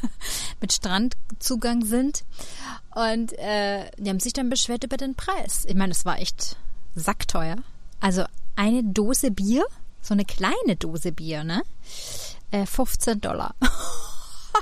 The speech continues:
Ja, da haben wir beide auch geschluckt. Dachte ich mir, „Na schau,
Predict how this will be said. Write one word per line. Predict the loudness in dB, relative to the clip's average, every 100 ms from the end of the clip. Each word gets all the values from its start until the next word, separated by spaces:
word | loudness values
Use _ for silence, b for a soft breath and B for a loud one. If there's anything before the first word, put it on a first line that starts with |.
| 0 -4 -4 -6 -10 -10 B B B B B -2
Ja, | 0
da | 2
haben | 2 2
wir | 2
beide | 0 -2
auch | -4 -4
geschluckt. | -4 -4 -4 -2 -4 -2
Dachte | -4 -2
ich | -2
mir, | -2 -2
„Na | -2
schau, | -2 0 0